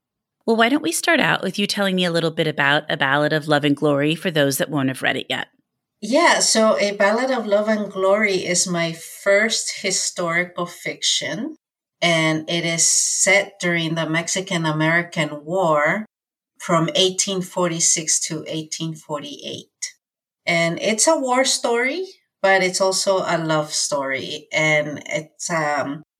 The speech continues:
Speaker 2: a love story between an Irish man who deserts the U S Army and switches sides to fight for Mexico,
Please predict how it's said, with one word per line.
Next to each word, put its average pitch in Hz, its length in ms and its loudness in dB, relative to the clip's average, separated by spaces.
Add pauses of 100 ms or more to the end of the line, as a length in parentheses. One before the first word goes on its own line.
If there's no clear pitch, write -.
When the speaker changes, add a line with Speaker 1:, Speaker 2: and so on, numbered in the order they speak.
Speaker 2:
a 190 100 0
love 240 180 2
story 220 480 2
between 180 640 -2
an 170 300 0
Irish 190 760 2
man 160 460 2
who 160 340 -6
deserts 160 540 -2
the 165 160 -2
U 156 200 -2
S 156 200 0
Army 151 480 -2
and 147 180 -4
switches 156 540 -4
sides 131 380 -4
to 160 120 -12
fight 139 320 -6
for 151 140 -6
Mexico, 151 640 -6